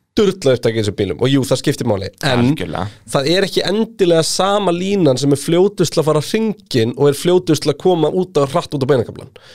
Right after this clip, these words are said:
Speaker 2: Já.
Speaker 1: Og við sáum það einmitt á, hérna, á Hungaroring að þá voru menn að fara á svona vaffabeygjuna svolítið
Speaker 2: Já.
Speaker 1: í staðinn fyrir að svona
Speaker 2: Byrja
Speaker 1: taka
Speaker 2: að
Speaker 1: það sem
Speaker 2: gera
Speaker 1: U.
Speaker 2: utarlega í
Speaker 1: Já.
Speaker 2: rauninni og síðan kötta inn og þá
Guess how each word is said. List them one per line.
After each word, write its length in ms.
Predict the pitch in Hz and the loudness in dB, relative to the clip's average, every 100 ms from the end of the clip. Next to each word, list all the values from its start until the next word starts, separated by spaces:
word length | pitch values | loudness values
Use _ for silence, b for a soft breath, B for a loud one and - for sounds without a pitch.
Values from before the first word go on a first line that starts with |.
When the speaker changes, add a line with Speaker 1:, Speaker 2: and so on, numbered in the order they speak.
| B | B
Speaker 2:
Já. 60 | - | -6
Speaker 1:
Og 160 | 139 135 | -2 0
við 80 | |
sáum 460 | 143 - 175 202 175 | 0 0 4 4 4
það 300 | - 180 165 | 2 2 2
einmitt 180 | 156 151 | 0 0
á, 160 | 156 160 160 - | 0 2 0 0
hérna, 480 | 147 143 131 131 127 123 120 - _ | 0 2 2 0 2 2 0 -6 _
á 60 | 123 | -2
Hungaroring 720 | 123 127 131 104 98 123 - B B B - | 0 0 0 0 -2 -2 -6 B B B -4
að 240 | 127 127 _ b b | -4 -4 _ b b
þá 140 | - 143 | -2 0
voru 320 | 151 180 185 | 2 4 4
menn 240 | 170 175 165 | 2 2 2
að 80 | |
fara 320 | - 175 180 160 | 0 0 2 2
á 80 | |
svona 240 | 151 143 147 139 | 2 2 0 0
vaffabeygjuna 880 | 202 - - - 123 117 104 98 | -2 -4 -8 -2 0 2 2 0
svolítið 320 | 95 107 98 - - | -2 -4 -6 -14 -12
Speaker 2:
Já. 80 | - | -4
Speaker 1:
í 80 | - | 0
staðinn 300 | 147 139 127 | 2 2 2
fyrir 160 | 127 131 | 2 2
að 100 | 120 | 4
svona 160 | 135 131 127 | 4 2 2
Speaker 2:
Byrja 240 | 151 165 175 | -2 0 0
Speaker 1:
taka 160 | 143 | 2
Speaker 2:
að 0 | |
Speaker 1:
það 80 | 135 | 2
sem 160 | 147 143 | 2 2
Speaker 2:
gera 80 | 143 | 2
Speaker 1:
U. 160 | 123 | 2
Speaker 2:
utarlega 400 | 123 120 113 107 | 0 0 0 0
í 80 | 107 | 0
Speaker 1:
Já. 80 | 127 | 0
Speaker 2:
rauninni 340 | 104 101 117 156 - - 131 | -2 -4 -4 -4 -8 -4 -2
og 240 | 127 - _ - b b | -2 -6 _ -20 b b
síðan 320 | - - 143 135 | -8 -4 -4 -2
kötta 320 | 147 135 131 | -4 -2 -2
inn 160 | 113 | -2
og 0 | |
þá 100 | 117 | -2